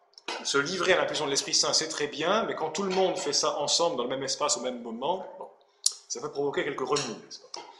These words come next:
Alors, ils étaient très friands à partir du don des langues, ce charisme très impressionnant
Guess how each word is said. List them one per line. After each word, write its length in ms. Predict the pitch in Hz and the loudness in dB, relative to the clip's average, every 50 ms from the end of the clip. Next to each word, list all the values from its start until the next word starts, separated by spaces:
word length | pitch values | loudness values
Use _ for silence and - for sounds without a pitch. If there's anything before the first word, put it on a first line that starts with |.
| - - - _ _ _ - | -20 -20 -20 _ _ _ 0
Alors, 440 | 131 156 165 - - - - - - - - - | 2 2 2 2 -2 -8 -10 -12 -16 -20 -16 -10
ils 60 | 139 | -8
étaient 160 | 156 208 214 - | 0 0 0 2
très 160 | - 214 208 | 2 0 0
friands 260 | - - 214 254 247 | 0 0 4 6 6
à 60 | 208 | 6
partir 260 | - 156 - 190 196 | 6 2 0 0 0
du 120 | 151 156 143 | 0 0 2
don 180 | 151 190 190 | 2 2 4
des 140 | 170 165 151 | 4 4 4
langues, 280 | 156 156 143 - - - - - - - - - - - _ _ - - - - - - | 6 6 6 4 4 0 -4 -8 -10 -12 -16 -18 -20 -20 _ _ -20 -20 -20 -20 -16 -12
ce 140 | - - 131 | -10 -6 4
charisme 420 | 147 160 170 196 - - 147 135 | 6 6 6 6 2 0 -2 -4
très 220 | - - 185 170 | 0 0 2 2
impressionnant 1000 | 180 175 - 170 151 - - 156 147 143 143 156 180 208 220 - - - - | 2 2 2 2 2 2 2 2 0 0 0 2 2 0 0 -4 -10 -12 -14